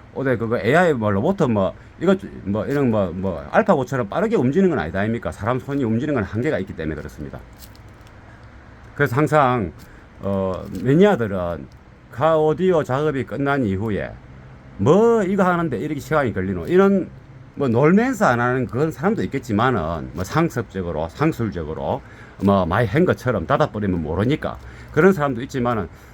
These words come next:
진정한 오디오 자-, 인스톨러라면 이 시간이 많이 걸리는 데에서는 그런, 어,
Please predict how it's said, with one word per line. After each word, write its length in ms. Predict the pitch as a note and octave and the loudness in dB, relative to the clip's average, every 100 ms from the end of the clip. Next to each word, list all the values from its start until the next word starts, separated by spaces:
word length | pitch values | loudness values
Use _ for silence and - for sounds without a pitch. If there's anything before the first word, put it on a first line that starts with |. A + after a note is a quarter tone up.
| - | -8
진정한 560 | A#2 A#2 D3 D#3 D3 | -2 0 2 2 0
오디오 480 | G#2+ G#2 A#2+ C3 G#2 | -2 -2 0 0 0
자-, 180 | A#2+ G#2 | -2 -4
인스톨러라면 1120 | G#2+ G2+ - D#3 D3 F#2+ E2 D#2 D2+ E2+ D2 - - - - | -4 -6 -2 0 2 0 -2 -4 -4 -4 -6 -10 -20 -20 -10
이 60 | G#2 | -6
시간이 320 | - D#3 G#2 | 0 2 2
많이 260 | F2+ G2 | 0 -2
걸리는 320 | F#2 G#2 A#2+ F2 | -4 -4 -4 -4
데에서는 560 | E2+ E2 D#2+ D#2 C#2+ A#1 - - - | -6 -6 -6 -6 -8 -12 -18 -20 -4
그런, 460 | A2+ A2+ A2+ G#2 F2+ | 0 2 2 -2 -2
어, 300 | F2+ D#2 | -2 -4